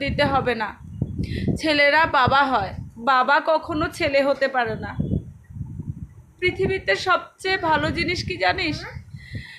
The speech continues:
পিতার কাঁধে পুত্রের লাশ।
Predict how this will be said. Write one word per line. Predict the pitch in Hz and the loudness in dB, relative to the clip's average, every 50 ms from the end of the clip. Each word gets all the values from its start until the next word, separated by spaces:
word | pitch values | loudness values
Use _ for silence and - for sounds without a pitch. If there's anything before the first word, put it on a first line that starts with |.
| - _ _ - | -20 _ _ 2
পিতার | 349 349 - - 349 339 349 359 359 - | 2 2 2 4 4 4 4 2 2 2
কাঁধে | 330 285 277 262 240 330 349 370 359 359 - | 4 4 4 4 2 2 2 2 2 0 -4
পুত্রের | 330 311 294 - - - 330 330 330 311 294 262 | -8 -8 -8 -10 -8 -2 2 2 2 2 2 0
লাশ। | 220 190 214 - - | 0 -2 -2 -2 -4